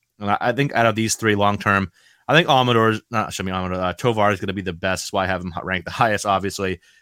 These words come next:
But I think the power gains he's shown this year, and then he's gonna have Coors Field to call home. And again, people just look at Colorado prospects, and there's that stigma around them, obviously, but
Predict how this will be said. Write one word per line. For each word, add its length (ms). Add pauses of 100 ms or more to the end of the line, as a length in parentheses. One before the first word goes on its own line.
(120)
But 80
I 20
think 220
the 200
power 360
gains 340
he's 180
shown 440
this 320
year, 500 (340)
and 160
then 120
he's 160
gonna 120
have 220 (320)
Coors 360
Field 440 (280)
to 100
call 240
home. 400 (320)
And 260
again, 380
people 400 (360)
just 180
look 120
at 140
Colorado 400
prospects, 680
and 200 (280)
there's 240
that 140
stigma 460
around 220
them, 120
obviously, 420
but 280